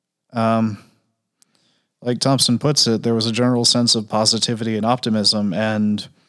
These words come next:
that they would simply just prevail by virtue of being better than the old, is how he put it, better than the status quo. And then it just failed to make any headway. It just sort of fizzled out, despite some of the gains made.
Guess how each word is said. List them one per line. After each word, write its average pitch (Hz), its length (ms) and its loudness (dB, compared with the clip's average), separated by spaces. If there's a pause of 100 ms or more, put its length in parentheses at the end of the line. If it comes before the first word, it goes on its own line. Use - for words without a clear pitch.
(880)
that 107 220 -2
they 117 100 0
would 107 160 0
simply 113 340 0
just 104 300 -2
prevail 110 440 0
by 107 180 2
virtue 107 400 -4
of 95 80 -8
being 104 380 -2
better 104 300 -2
than 101 140 -2
the 104 140 -4
old, 104 360 -2 (400)
is - 200 -2
how 104 120 -2
he 101 60 -8
put 104 180 -10
it, 98 140 -8
better 104 240 -2
than 110 140 0
the 107 80 0
status 110 400 0
quo. 120 280 0 (960)
And 107 320 2
then 117 120 4
it 131 160 2 (320)
just - 260 0 (160)
failed 117 280 -2
to 123 40 4
make 123 180 2
any 127 140 2
headway. 110 340 0
It 95 40 -4
just 107 180 2
sort 110 120 -2
of 107 60 -4
fizzled 113 380 -2
out, 117 260 0 (1080)
despite 113 360 0
some 117 120 2
of 104 60 0
the 107 60 0
gains 113 400 2
made. 107 320 -4